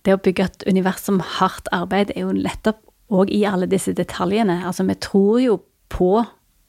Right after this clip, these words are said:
altså, når det, du, eh, nevnte på en måte dette, at det ligger sånne utstyr på bordet for å knekke isen, men vi kan jo også da s-,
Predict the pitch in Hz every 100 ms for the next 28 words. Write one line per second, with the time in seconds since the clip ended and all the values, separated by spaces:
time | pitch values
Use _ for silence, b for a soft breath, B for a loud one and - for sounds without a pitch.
0 | _ - 185 170 175 - 190 185 185 185
1 | 180 B B - 190 185 185 180 - -
2 | 196 190 190 202 190 175 - - 185 180
3 | 185 175 175 170 - - 180 185 170 B
4 | B B B - 190 180 180 196 175 170
5 | 175 180 180 - - _ _ 226 196 -
6 | 196 196 180 190 196 185 - 156 - 175
7 | 202 - 180 175 180 185 185 185 202 185
8 | 185 185